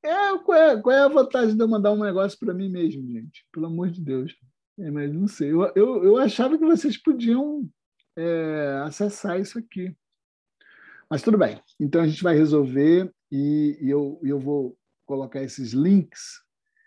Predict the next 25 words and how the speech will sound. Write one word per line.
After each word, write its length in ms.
para 100
os 120
P 140
D 380
Fs 460
em 120
algum 340
lugar 340
que 80
vocês 360
consigam, 1080
consigam 560
ver, 300
porque 600
eu 140
não, 260
primeira 260
vez 240
que 120
eu 100
uso 260
esse, 280
esse 280
sistema 600
aqui, 380